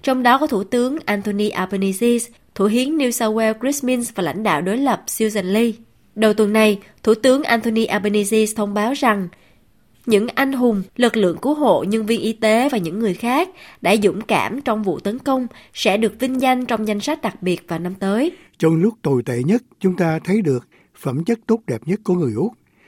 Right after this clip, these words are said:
Speaker 2: Chúng ta đã thấy điều đó ở những người mất mạng khi đối mặt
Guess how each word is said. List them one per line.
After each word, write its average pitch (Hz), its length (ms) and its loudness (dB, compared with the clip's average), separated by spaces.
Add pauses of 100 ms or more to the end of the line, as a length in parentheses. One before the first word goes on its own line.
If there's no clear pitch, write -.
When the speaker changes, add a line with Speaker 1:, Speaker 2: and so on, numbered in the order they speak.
(300)
Speaker 2:
Chúng 208 160 2
ta 180 140 2
đã 170 80 -2
thấy 202 200 2
điều 151 160 4
đó 135 260 -2
ở 156 120 -2
những 185 240 2
người 135 320 4
mất 208 240 -2
mạng 117 200 -2 (320)
khi 170 140 0
đối 196 140 4
mặt 147 180 0